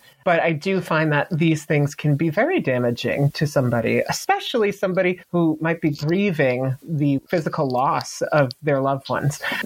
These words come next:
So I would question it if a reader was to say something like,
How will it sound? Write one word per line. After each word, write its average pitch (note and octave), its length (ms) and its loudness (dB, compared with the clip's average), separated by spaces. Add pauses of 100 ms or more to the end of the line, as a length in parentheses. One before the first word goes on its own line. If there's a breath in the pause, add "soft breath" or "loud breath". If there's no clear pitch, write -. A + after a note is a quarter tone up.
(100)
So C4+ 380 0
I B3+ 80 0
would C#4+ 160 -4
question B3 520 -2
it E3 280 2 (100)
if - 180 0
a F3+ 80 2
reader F#3 400 0
was E3+ 280 0
to E3 120 -2
say D#3+ 360 0
something D#3+ 480 0
like, C#3+ 440 0